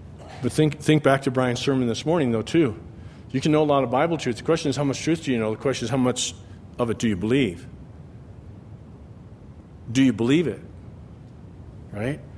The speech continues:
Y-, y-, you have to decide. Do, do I really believe this?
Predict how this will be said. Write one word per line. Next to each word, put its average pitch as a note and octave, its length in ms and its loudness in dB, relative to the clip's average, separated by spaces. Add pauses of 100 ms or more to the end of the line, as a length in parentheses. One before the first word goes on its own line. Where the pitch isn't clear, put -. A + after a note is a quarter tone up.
(440)
Y-, A2 160 -4
y-, A2+ 140 0
you C3 180 4
have C3+ 280 2
to A#2+ 200 2
decide. B2+ 640 0 (1600)
Do, E3+ 200 6
do E3+ 320 4
I D3 200 8
really D3 320 6
believe D3 460 4
this? - 460 -4